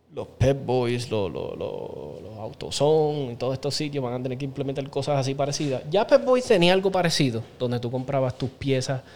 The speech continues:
eh, y todo lo que quisieras por internet y venías a la tienda, pero en la tienda lo pagabas y te lo llevabas. Y ya venías a la tienda y te lo llevabas. Entonces, está, está, está interesante. Me imagino que eso es lo que va a te-, vamos a tener que hacer.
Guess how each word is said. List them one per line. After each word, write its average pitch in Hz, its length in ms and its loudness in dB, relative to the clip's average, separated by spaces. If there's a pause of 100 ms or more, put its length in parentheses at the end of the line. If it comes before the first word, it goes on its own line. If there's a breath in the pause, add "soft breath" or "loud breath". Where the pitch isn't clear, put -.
(880 loud breath)
eh, 117 380 2
y 117 40 -10
todo 123 220 6
lo 135 120 4
que 131 120 0
quisieras 131 600 0
por 127 200 2
internet 151 720 -2 (140)
y 131 280 2
venías 123 300 0
a 160 60 2
la 190 80 2
tienda, 175 340 0
pero 120 300 0
en 123 240 0
la 120 100 2
tienda 160 240 2
lo 127 120 2
pagabas 139 640 4
y 120 120 -4
te 110 60 -2
lo 104 80 -2
llevabas. 101 520 0
Y 113 80 -4
ya 107 160 2
venías 110 260 0
a 135 60 4
la 143 80 2
tienda 175 420 -4
y 107 80 -6
te - 100 -8
lo - 80 -6
llevabas. 104 420 -6 (360)
Entonces, 131 220 -2
está, 165 260 2
está, 165 280 0
está 202 160 -4
interesante. 202 380 0
Me 151 60 -2
imagino 175 300 0
que 208 80 -4
eso 202 160 -2
es 202 40 -2
lo 190 140 0
que 143 120 0
va 139 260 -2
a 151 80 -2
te-, 143 100 -6
vamos 131 340 0
a 135 40 2
tener 120 180 -2
que 113 140 -4
hacer. - 180 -8